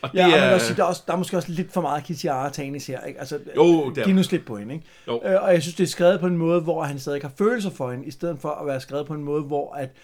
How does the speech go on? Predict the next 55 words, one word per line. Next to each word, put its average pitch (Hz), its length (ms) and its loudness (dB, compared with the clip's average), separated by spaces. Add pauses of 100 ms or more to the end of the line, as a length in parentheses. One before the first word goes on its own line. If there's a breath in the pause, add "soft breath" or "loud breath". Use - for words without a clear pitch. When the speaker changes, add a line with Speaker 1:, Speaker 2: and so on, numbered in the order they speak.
(320 soft breath)
Speaker 2:
han 147 360 -8 (100)
stadigvæk 151 600 -6 (200)
vil 160 360 -4
hende 151 280 -6
det 151 180 -10
bedste 175 300 -2
på 143 120 -10
en 127 40 -8
eller 113 120 -14
anden 113 100 -14
måde, 110 200 -10
ikke? 147 100 -14
Forstår - 160 -10
du? 147 60 -4
Speaker 1:
Ja. 127 140 0
Speaker 2:
Altså, 143 220 -8 (220 loud breath)
at 156 120 -6
det 175 60 0
er 160 40 -2
som 180 80 0
om, 196 100 2
det 180 100 -6
stadig 185 220 4
er 190 80 2
romantiske 170 600 -4
følelser, 147 340 -6
hvor 143 100 -2
i 143 40 -4
virkeligheden 165 320 -4
er - 40 -2
det 135 80 -8
måske 147 360 -10
noget 139 160 -6
lidt 139 180 -6
andet, 127 300 -12
og 131 100 -14
det, 151 240 -8
det - 100 -20
er - 40 -20
sådan - 180 -20
lidt - 100 -20
irriterende, - 420 -16
ikke? 113 120 -14
Speaker 1:
Ja, - 60 -16 (200)
ja, 127 80 -4
hvor 151 120 0
det 139 80 -6
er 160 60 -4
sådan 160 140 -10
lidt, 139 120 -10
du 185 80 -2
har 170 140 0
truffet 120 260 -10
valg. 107 160 -8 (260)
Speaker 2:
Ja. 131 120 -8